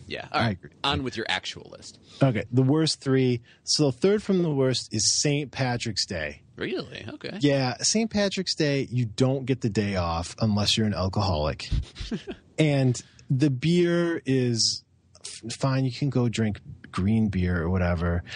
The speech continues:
Speaker 2: but you're celebrating an ethnicity, right?
Speaker 1: Mm-hmm.
Speaker 2: Okay. And you fake being Irish. Like,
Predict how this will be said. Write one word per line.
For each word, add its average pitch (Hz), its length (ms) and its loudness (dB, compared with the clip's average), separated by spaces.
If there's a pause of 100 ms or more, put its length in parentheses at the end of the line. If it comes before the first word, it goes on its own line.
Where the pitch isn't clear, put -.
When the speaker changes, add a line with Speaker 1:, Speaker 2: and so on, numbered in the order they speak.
(340)
Speaker 2:
but 156 260 2 (680)
you're 165 140 4
celebrating 170 1080 0
an 113 260 -2
ethnicity, 95 880 -2 (720)
right? 143 260 2 (360)
Speaker 1:
Mm-hmm. 127 140 -10 (420)
Speaker 2:
Okay. 143 300 0
And 156 220 0 (380)
you 143 220 2
fake 139 520 0
being 127 300 0
Irish. 127 500 0
Like, 151 220 0